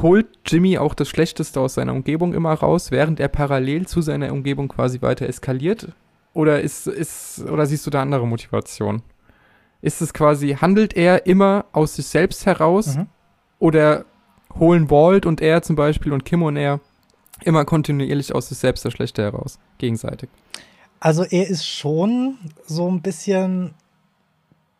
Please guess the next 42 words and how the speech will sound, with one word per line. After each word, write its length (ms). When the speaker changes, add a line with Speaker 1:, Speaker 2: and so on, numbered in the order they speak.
Speaker 2:
mm, 800
eine 180
kleine 300
Flamme, 420
die 100
das 160
große 240
Feuer 300
noch 100
mal 140
größer 340
macht. 420
Ähm, 320
zum 180
Beispiel, 560
also 240
bei, 180
bei 120
Kim 220
hat 120
man's 140
ja 80
total 300
gesehen, 380
dass, 280
äh, 440
dass, 400
wie, 540
wie 80
ich 80
ja 80
vorhin 160
gesagt 240
habe, 140
dass 100
es 60
ja 80
auch 140
wirklich 180
einen 60
Zeitpunkt 400
gab, 300